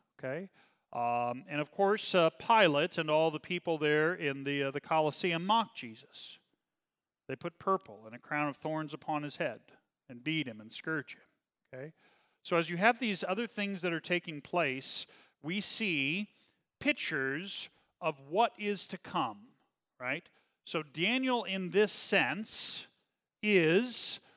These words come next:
uh, uh, uh, a forerunner, okay, uh,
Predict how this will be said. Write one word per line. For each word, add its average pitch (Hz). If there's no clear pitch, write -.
uh, 139
uh, 120
uh, 127
a -
forerunner, 175
okay, 175
uh, 139